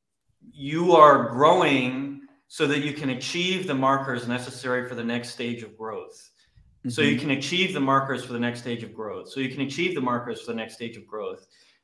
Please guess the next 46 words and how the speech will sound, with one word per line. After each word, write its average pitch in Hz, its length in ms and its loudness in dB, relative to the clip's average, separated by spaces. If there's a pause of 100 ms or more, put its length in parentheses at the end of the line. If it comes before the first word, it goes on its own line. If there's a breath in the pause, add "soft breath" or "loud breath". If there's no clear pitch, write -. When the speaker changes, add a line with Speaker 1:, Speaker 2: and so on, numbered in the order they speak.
(120)
Speaker 1:
Um, 107 640 -4 (420)
and 226 140 0
yeah, 135 280 6
I 151 40 2
mean, 165 180 2
it, 156 220 2
it's 156 200 -2
like, 143 320 2 (540)
yeah, 120 360 -6 (120)
everything 196 380 2
is 147 100 -2
a 135 60 -6
Ponzi. 104 560 -10 (180)
Good 156 160 -4
Speaker 2:
Yeah, 151 100 -6
I - 40 -6
mean, 127 320 -2
that, 131 220 0
Speaker 1:
thinking, 131 100 -10
Speaker 2:
that 151 160 4
is 180 180 2
a 143 80 2
good 139 220 0
Speaker 1:
Morris. - 80 -16
Speaker 2:
point. 139 420 0
That's 131 260 0
something 170 440 -6
that 160 100 0
a 139 60 2
lot 123 240 2
of - 80 -6
critics 113 340 -4
have 110 140 -6
said 110 200 -2
about, 101 420 2 (100)
you 120 100 -2
know, 107 140 -2
modern 104 400 0
economies, 107 840 -4 (160)
I 113 60 -2
mean, 101 420 -2 (140)
or 113 80 0
just 104 220 -8
capitalism 110 720 0
in 95 140 -4
general, 98 520 -4